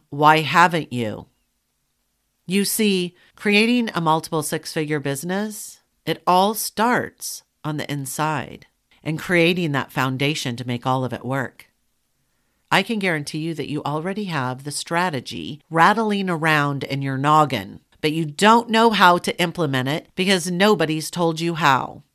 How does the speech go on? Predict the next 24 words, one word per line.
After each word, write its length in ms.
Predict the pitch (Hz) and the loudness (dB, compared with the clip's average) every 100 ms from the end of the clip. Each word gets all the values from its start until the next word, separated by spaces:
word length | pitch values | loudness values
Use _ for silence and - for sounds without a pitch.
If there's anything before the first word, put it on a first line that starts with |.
| _ _ | _ _
because 400 | 156 151 180 147 | -8 -2 -2 -2
the 160 | 156 156 | -2 -2
information 600 | 151 165 139 139 - 131 | -2 -2 -2 -4 -6 -6
has 220 | 143 127 | -6 -4
been 220 | 131 123 | -6 -6
thrown 540 | - 147 139 147 151 | -10 -6 0 0 0
at 120 | 143 - | -2 -6
you. 400 | 117 110 101 104 _ _ _ _ _ _ _ _ _ _ | -6 -6 -6 -12 _ _ _ _ _ _ _ _ _ _
You 120 | 233 | -6
just 240 | 247 247 | -4 -6
need 240 | 220 220 196 | -4 -6 -4
somebody 400 | 202 196 196 185 | -6 -6 -4 -4
to 80 | 170 | -4
help 300 | 160 170 175 | -4 -4 -4
you 220 | 170 151 | -4 -2
lay 200 | 156 175 | -2 -2
that 240 | 165 147 | -4 -6
foundation. 760 | 156 143 135 143 147 73 131 151 _ _ _ _ _ _ _ | -6 -6 -6 -8 -10 -14 -18 -20 _ _ _ _ _ _ _
But 180 | 120 151 | -4 -4
until 300 | 160 - 180 | -4 -2 -2
you 160 | 185 | 0
have 180 | 185 180 | -2 0
that 200 | 175 - | -2 -4
foundation, 720 | 175 160 160 156 185 185 190 | -6 -4 -4 -4 -6 -8 -10